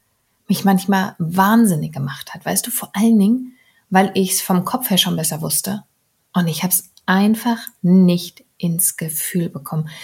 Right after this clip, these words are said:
Und vielleicht kennst du das auch, denn wenn du diesen Podcast hier hörst, dann ist meine Mutmaßung, dass du dich gut mit dir beschäftigst, dass du dich gerne mit dir beschäftigst, dass du reflektiert durch die Welt gehst.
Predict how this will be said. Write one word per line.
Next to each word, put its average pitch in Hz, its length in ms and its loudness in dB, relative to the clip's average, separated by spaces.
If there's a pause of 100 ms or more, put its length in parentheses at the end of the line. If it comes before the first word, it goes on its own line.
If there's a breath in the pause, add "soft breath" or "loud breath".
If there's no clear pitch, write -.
(180 loud breath)
Und 190 160 6
vielleicht 208 580 2
kennst 226 340 2
du 202 40 0
das 180 220 0
auch, 294 260 2
denn 185 160 -4
wenn 220 160 6
du 208 100 4
diesen 185 300 0
Podcast 196 440 -2
hier 156 200 -4
hörst, 196 380 2 (360 soft breath)
dann 196 220 4
ist - 500 -4 (460)
meine 208 280 4
Mutmaßung, 202 760 2 (160)
dass 190 180 2
du 202 120 -2
dich 196 460 -2
gut 277 220 0
mit 151 160 0
dir 156 80 -4
beschäftigst, - 640 -8
dass 160 140 -4
du 190 80 -6
dich 170 160 -6
gerne 190 240 4
mit 165 160 0
dir 151 100 -6
beschäftigst, - 580 -10
dass 175 140 -4
du 175 80 -8
reflektiert 165 600 0
durch 185 100 0
die 170 140 -4
Welt 156 200 -4
gehst. 156 300 -4